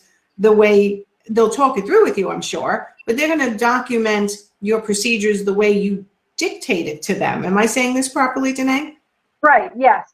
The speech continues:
Speaker 2: Yep, that's
Speaker 1: Okay.
Speaker 2: absolutely correct.
Speaker 1: Where an online business manager now will do more strategy with you as well when it comes to your, your procedures. And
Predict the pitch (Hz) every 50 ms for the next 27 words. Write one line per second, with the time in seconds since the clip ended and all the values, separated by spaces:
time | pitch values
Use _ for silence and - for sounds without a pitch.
0 | _ _ _ _ _ _ - 247 277 320 311 - _ _ _ - 196 - 202 190
1 | 175 170 233 226 226 - - 220 214 208 - 202 190 - - _ _ _ _ _
2 | _ _ _ - 220 233 262 269 262 262 262 - - 240 254 254 269 285 311 330
3 | 330 320 302 294 285 262 233 226 254 262 254 254 254 247 247 - - 233 226 233
4 | 240 254 254 226 202 202 196 190 180 180 180 180 180 - _ _ _ _ - 208
5 | 220 220 220 226 220 220 220 220 220 220 208 208 - - _ _ _ - 208 226
6 | 233 220 220 220 214 - - 202 196 240 254 254 226 226 220 220 214 208 - -
7 | - 233 226 214 220 240 247 254 226 202 202 208 196 185 180 190 185 185 - 196
8 | 190 185 185 196 185 185 190 214 220 220 214 202 202 196 196 190 196 - 226 202
9 | 202 202 196 - 214 196 185 190 190 185 190 185 190 - _ _ _ _ _ _
10 | _ _ _ _ _ _ _ _ _ - 196 214 202 202 202 - 220 202 - -
11 | 233 202 180 - 170 156 156 185 240 285 - - - - - _ _ _ _ _
12 | _ _ _ - - 214 220 214 214 214 214 214 208 208 196